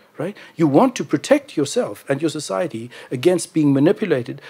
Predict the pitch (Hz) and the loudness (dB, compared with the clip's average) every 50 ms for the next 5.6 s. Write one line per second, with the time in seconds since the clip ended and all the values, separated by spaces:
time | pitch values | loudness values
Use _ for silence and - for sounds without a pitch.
0 | - _ - 139 131 - 185 185 - 190 170 147 156 143 131 147 156 196 - - | -10 _ -4 -4 -4 -4 -8 -6 0 0 4 4 4 4 4 2 0 0 -2 -4
1 | - 190 170 160 147 160 160 160 151 160 127 123 143 156 180 - - 180 170 139 | -6 -4 -4 0 2 4 4 4 2 0 -4 -2 -2 -4 -4 -4 -4 -4 -6 -4
2 | 139 123 123 131 139 135 147 - 120 120 113 - - - - 113 - - - - | -8 -6 -2 -2 -2 -2 -2 -4 -4 -6 -6 -8 -10 -8 -8 -8 -8 -10 -8 -6
3 | 180 175 - 131 123 120 139 131 - 160 143 143 135 131 147 135 120 120 120 110 | -6 -6 -4 -6 -4 -2 -2 -2 -2 -4 -4 -4 -4 -4 -4 -4 -4 -4 -6 -6
4 | 117 117 131 147 143 - 123 120 - - - - _ 143 131 131 151 143 135 127 | -4 -2 -2 -2 -2 -2 -6 -12 -14 -20 -20 -6 _ -2 2 4 4 4 4 4
5 | 127 131 127 127 - 127 107 147 196 156 104 - | 4 2 0 0 -6 -10 -6 -2 -2 -2 -2 -4